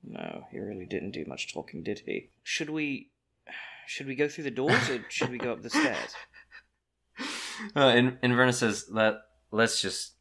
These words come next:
Speaker 2: check out the doors real quick. Why not?"
Speaker 1: Okay.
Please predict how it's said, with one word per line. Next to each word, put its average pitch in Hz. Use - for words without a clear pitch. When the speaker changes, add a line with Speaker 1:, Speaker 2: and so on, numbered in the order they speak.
Speaker 2:
check -
out 87
the -
doors -
real 90
quick. -
Why 98
not?" 85
Speaker 1:
Okay. 104